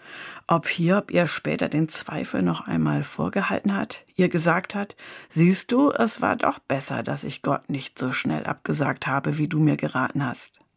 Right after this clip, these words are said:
Frau Hiob, sie bleibt der verkörperte Zweifel, ohne den der Glaube vielleicht gar nicht zu glauben ist.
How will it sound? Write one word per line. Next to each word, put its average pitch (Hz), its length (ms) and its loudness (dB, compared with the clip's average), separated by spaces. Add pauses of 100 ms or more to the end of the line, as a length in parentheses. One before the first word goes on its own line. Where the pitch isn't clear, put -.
(540)
Frau 151 240 0
Hiob, 185 460 2 (360)
sie - 160 2
bleibt 151 440 4
der 160 180 2
verkörperte 147 840 -2
Zweifel, 170 680 2 (360)
ohne 170 240 8
den 180 200 4
der 160 160 6
Glaube 196 680 2 (100)
vielleicht 160 400 0
gar 147 180 -4
nicht 143 340 -4 (120)
zu 175 180 -2
glauben 131 400 0
ist. - 460 -8